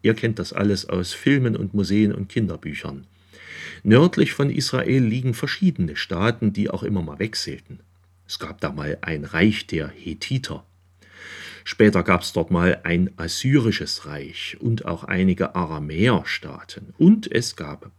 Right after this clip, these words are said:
Babylon. In der direkten Nachbarschaft von Israel lagen kleine Länder wie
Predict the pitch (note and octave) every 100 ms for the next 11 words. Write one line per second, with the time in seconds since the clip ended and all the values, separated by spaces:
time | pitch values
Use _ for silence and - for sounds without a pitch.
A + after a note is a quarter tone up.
0 | - F2+ F2+ D#2 C#2 - _ _ _ _
1 | _ _ _ _ _ _ _ - - -
2 | C3+ A2 G#2 D3+ F3 - - F2 F#2+ -
3 | G2 G#2+ - D#3+ - - D3 D3+ - D#3
4 | D3 E3 D#3 G#2 G#2+ A#2 G#2 G2+ G2+ B2
5 | A#2+ E2+ D#2 F#2 A#2+ A2 F2 E2 E2